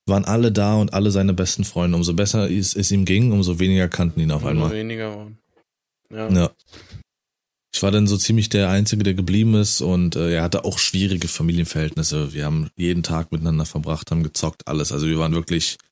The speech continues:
Speaker 1: absolut unzertrennlich.
Speaker 2: Mhm.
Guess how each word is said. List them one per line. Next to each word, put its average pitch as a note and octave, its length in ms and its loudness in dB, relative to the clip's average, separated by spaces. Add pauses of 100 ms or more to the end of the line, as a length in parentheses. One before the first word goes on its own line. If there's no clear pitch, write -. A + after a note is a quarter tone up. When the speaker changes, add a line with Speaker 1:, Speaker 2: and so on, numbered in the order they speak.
(600)
Speaker 1:
absolut F2+ 480 -2
unzertrennlich. F2+ 760 0 (300)
Speaker 2:
Mhm. A#2+ 180 -20